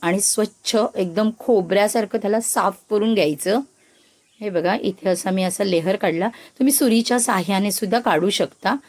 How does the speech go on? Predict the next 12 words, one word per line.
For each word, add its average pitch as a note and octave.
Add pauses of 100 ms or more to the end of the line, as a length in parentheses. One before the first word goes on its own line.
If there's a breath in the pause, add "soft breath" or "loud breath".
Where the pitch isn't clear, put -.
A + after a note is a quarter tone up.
(320 loud breath)
आणि G#3+
हे A#3
जे B3
त्याचं A#3+
तोंड A3
आहे G#3+
ना, A#3
मी A#3
बाजूला F#3
उचलून F#3
ठेवलं, F#3 (400 loud breath)
ह्याच्यात A3